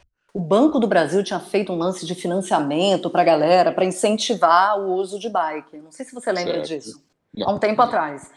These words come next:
Speaker 1: E aí eles começaram a vender umas bikes, é, dessas dobráveis, bem mais barato. Só que eu não
Speaker 2: Sei.
Speaker 1: sei qual é a marca nem nada. Eu comprei lá no site e eu achei ela meio durona, assim. Eu não,
Speaker 2: Sei.
Speaker 1: não curti muito. Então, eu fiquei meio na dúvida. Eu falei, "Putz, eu, eu tinha que ter consultado alguém que, tipo, você,
Speaker 2: É,
Speaker 1: sabe, Thunder?"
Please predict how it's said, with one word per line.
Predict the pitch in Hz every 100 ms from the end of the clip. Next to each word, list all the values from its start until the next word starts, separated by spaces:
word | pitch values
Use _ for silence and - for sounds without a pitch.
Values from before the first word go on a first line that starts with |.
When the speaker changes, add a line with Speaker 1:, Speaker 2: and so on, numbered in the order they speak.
| _ _
Speaker 1:
E | 233
aí |
eles | 226 269
começaram | 311 247 226
a | 208
vender | 202 180
umas | 180 196
bikes, | 190 196 214 254 233 -
é, | 180 160 156
dessas | 160 170 165 160
dobráveis, | 165 165 208 208 190
bem | 208
mais | 262 269
barato. | 269 240 175 - _ _ _
Só | 330
que | 359
eu |
não | 370 359
Speaker 2:
Sei. | 208
Speaker 1:
sei | 190 277
qual | - 262
é | 202 170
a | 156
marca | 170 165 190 -
nem | 214
nada. | 190 156
Eu |
comprei | 156 262 254 180 196 254 311
lá | 185 160
no | 180
site | - - -
e | 311
eu |
achei | 302 294
ela | 285
meio | 277 285
durona, | 233 190 269 220 190 175 151
assim. | 147 160 151
Eu | 170
não, | 190 196
Speaker 2:
Sei. | 185 185 185 185 196
Speaker 1:
não | 240
curti | 247 240 269
muito. | 233 214
Então, | 240 285 302 - - -
eu | 240
fiquei | -
meio | 269 277
na | 277
dúvida. | 240 226
Eu | 220
falei, | 226
"Putz, | 226 214 -
eu, | 190 180 170
eu | 170
tinha | 180 214
que | -
ter | 220
consultado | 240 233 240 196 180
alguém | 185 180 180 214 254
que, | 233
tipo, | - - -
você, | 156 180 -
Speaker 2:
É, | 95 98 104
Speaker 1:
sabe, | 101 98
Thunder?" | 180 170 160 160 151